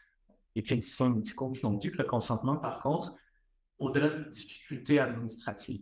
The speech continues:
au-delà du, euh, temps que ça prend, des adresses, qu'on peut pas, que, ouais,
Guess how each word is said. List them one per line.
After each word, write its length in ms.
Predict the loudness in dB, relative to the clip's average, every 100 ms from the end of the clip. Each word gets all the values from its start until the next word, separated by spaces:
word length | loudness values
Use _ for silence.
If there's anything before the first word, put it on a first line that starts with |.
| -6
au-delà 280 | 2 4 2
du, 380 | 0 0 2
euh, 140 | 0 -2 -8 _ _ _ _ _ _ _ _
temps 140 | -2 0
que 80 | -2
ça 120 | -4
prend, 440 | -4 0 2 2
des 180 | 2 0
adresses, 540 | -4 -2 -2 -2 -4
qu'on 140 | -6 -12
peut 320 | -14 _ -20 -16 0
pas, 240 | 2 2
que, 120 | -2 -6 -12 _ _ _ _ _ _
ouais, 80 | -2